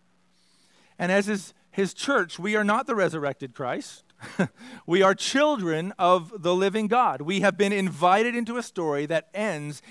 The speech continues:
in the toppling of all darkness. What a privilege to be on the ground floor,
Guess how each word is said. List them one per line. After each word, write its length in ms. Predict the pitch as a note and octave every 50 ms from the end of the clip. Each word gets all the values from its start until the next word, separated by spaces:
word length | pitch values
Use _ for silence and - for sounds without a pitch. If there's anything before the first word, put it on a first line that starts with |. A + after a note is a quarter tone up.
| G#3 - -
in 140 | F#3 E3
the 80 | D#3+ D#3+
toppling 680 | - - - - G#3 G#3 - - C#3+ C3 B2 B2 B2 - - E3+ -
of 140 | - D#3+ D3+
all 240 | - F3+ E3+ E3+ E3
darkness. 520 | C3 E3+ E3+ F#3+ G3+ - D3+ A#2+ G#2 - _ _
What 180 | - G3+ B3+ B3
a 60 | G#3
privilege 640 | - - - - B3 C4+ A#3+ D#3 C#3 C#3 C3+ C3+ -
to 80 | -
be 140 | D3+ F3+ F3+
on 100 | F3+ F3+
the 80 | F3 E3+
ground 300 | E3+ F3 F3+ F#3+ F#3 -
floor, 280 | - A#3 G#3 - -